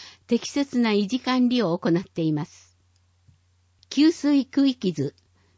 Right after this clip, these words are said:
説明。伊達市の地図上に十七箇所の調整池、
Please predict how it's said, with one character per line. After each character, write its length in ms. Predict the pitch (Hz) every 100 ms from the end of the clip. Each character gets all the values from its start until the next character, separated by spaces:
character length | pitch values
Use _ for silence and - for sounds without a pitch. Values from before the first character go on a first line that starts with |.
| _
説 380 | _ - 226 -
明。 380 | 233 262 208 185 - _ _ _
伊 20 |
達 280 | 196 214 294
市 160 | - 214
の 120 | 202
地 200 | - 214
図 140 | 214
上 280 | 208 220 208
に 240 | 196 196 190 - - 180
十 240 | 214 285
七 300 | 285 277 269
箇 140 | 226
所 200 | 226 185
の 240 | 165 165 - _
調 240 | 240 262
整 280 | 262 240 233
池、 320 | 190 - 185